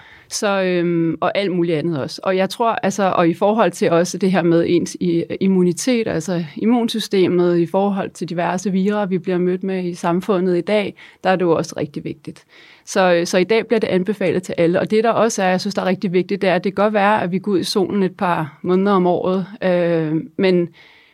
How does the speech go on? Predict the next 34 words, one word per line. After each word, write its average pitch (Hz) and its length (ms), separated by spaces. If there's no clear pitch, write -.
for - 100
det 185 100
første, 226 320
så 233 160
er 190 220
det, 180 280
øh, 175 220
kun 220 220
på 208 80
brystet, 214 520
eller 185 160
der, 202 120
hvor 202 100
vi 175 100
optager 202 340
mest 220 300
sol, 185 240
er 180 80
på 180 140
brystet, 233 500
og 185 140
så 202 80
er 202 40
det 190 100
på 190 100
bagsiden, 190 680
øh, 175 320
eller 165 160
på - 140
det 208 100
øverste 196 260
del 190 260
af 185 80
ryggen. 170 380